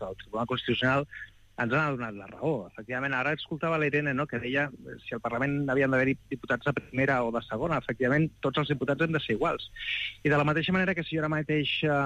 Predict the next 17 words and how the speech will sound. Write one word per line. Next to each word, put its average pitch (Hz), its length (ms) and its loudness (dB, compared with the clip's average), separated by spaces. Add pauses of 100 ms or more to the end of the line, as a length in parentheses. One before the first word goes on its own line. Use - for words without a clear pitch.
(300)
em 123 160 4
poso 131 240 2
malalt 131 400 2
o 110 80 -2
tinc 120 320 -10
febre, 143 240 4 (160)
el 117 80 -6
meu 120 160 2
vot 117 160 -2
no 117 160 -2
estarà 117 300 -2
delegat, 127 340 0 (760)
eh, 123 280 0
doncs, 113 380 -4
tampoc 127 320 -2
entenem 127 360 0
per 113 120 0